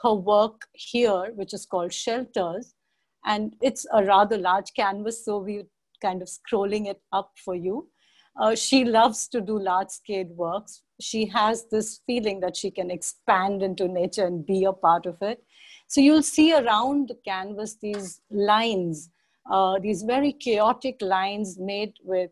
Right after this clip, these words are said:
a palette knife, and she hits the canvas with these lines and creates these textured markings of nature.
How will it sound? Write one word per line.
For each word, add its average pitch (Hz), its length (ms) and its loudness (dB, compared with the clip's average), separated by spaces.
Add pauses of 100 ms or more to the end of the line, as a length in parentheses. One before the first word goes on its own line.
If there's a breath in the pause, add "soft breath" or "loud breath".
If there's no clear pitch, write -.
(120)
a 180 100 -6
palette 202 420 0
knife, 202 540 -2
and 202 240 -8
she 214 420 -6 (280)
hits 262 260 -6
the 196 120 -8
canvas 208 540 -2
with 180 200 -6
these 170 260 -4
lines 180 480 0 (320 soft breath)
and 175 240 -4
creates 208 340 4
these 214 260 2 (120)
textured 226 720 2
markings 185 680 2
of 175 260 -6
nature. 151 460 -4